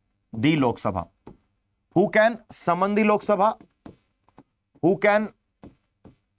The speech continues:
prorogue the लोकसभा, who can dissolve the लोकसभा, यानी कि लोकसभा को भंग करना। ये तीनों काम कौन करता है? राइट आंसर is, राइट आंसर is president of India, राइट आंसर is president of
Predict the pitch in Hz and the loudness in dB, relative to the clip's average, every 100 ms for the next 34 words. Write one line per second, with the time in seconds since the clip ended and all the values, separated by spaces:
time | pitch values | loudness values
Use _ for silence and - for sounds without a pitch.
0 | _ - - _ _ _ _ _ - 180 | _ -20 -20 _ _ _ _ _ -2 2
1 | 170 190 170 202 196 202 202 208 165 190 | 4 4 2 2 2 2 2 2 2 2
2 | 208 185 147 156 135 117 - 95 - _ | 2 2 2 2 2 0 -2 -6 -8 _
3 | _ _ _ _ _ _ _ _ _ _ | _ _ _ _ _ _ _ _ _ _
4 | _ 127 156 180 170 170 - 151 165 196 | _ -2 0 0 2 2 0 0 0 0
5 | 139 139 110 98 - - _ - - _ | 0 0 -2 -6 -10 -16 _ -20 -20 _
6 | 156 196 170 226 226 226 214 226 233 214 | -4 -4 0 2 4 2 2 0 0 -2
7 | 156 135 151 185 185 180 208 240 - 139 | 0 2 2 2 2 2 0 0 -4 0
8 | 139 175 180 151 151 147 165 - 214 - | 2 0 -2 0 0 0 -2 0 -2 -2
9 | 147 127 131 151 156 135 127 120 98 98 | -2 0 0 -2 -2 -4 -2 -4 -2 2
10 | 120 131 127 123 131 180 - _ - 123 | 2 2 0 0 -2 -2 -6 _ -8 0
11 | 120 110 151 165 _ _ - _ - _ | 0 0 -4 -6 _ _ -20 _ -20 _
12 | _ - 101 123 123 143 - _ - _ | _ -20 -2 0 0 -2 -14 _ -20 _
13 | _ _ _ _ - _ _ _ _ _ | _ _ _ _ -20 _ _ _ _ _
14 | _ - 113 123 | _ -4 0 0